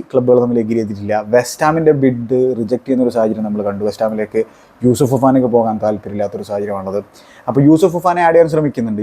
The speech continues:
യൂസഫ് ഫഫാനയുടെ ഒരു സ്റ്റൈൽ നമ്മൾ നോക്കിക്കഴിഞ്ഞാൽ ആള് എന്താ പറയുക, ഉം,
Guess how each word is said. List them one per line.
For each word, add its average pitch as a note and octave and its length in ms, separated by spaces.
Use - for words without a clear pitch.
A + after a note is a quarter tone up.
യൂസഫ് C3+ 300
ഫഫാനയുടെ E3+ 500
ഒരു D#3 140
സ്റ്റൈൽ D3 340
നമ്മൾ D3 220
നോക്കിക്കഴിഞ്ഞാൽ C3 480
ആള് E3 220
എന്താ C3+ 220
പറയുക, C3+ 180
ഉം, B2 240